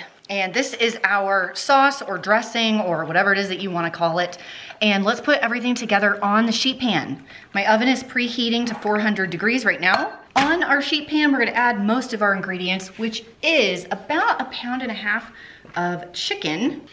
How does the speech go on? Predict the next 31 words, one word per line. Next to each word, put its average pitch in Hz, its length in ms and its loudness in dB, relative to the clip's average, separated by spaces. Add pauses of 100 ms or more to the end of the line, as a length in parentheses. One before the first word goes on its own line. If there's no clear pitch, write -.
(260)
This 320 160 -2
is 277 220 -2
boneless, 262 380 0
skinless 262 420 -2
chicken 262 240 0
breast, 233 540 2 (400)
chunked 262 440 0
up 226 220 4
into, 196 240 -4
like, 165 240 -2 (200)
one 214 280 4
inch 208 640 -2 (420)
cubes 233 680 0 (260)
or 190 200 0
so. 170 580 -2 (540)
I 202 60 -8
have 202 260 2
two 202 680 0
red 208 300 0
bell 208 160 4
peppers 180 580 -2
going 165 320 -2
on, 156 560 0
a - 320 2
bunch 233 240 -6
of 208 160 -8
green 220 320 -2
onions, 196 840 -2 (140)
and 262 280 2
twenty 381 340 0
ounces 254 400 -2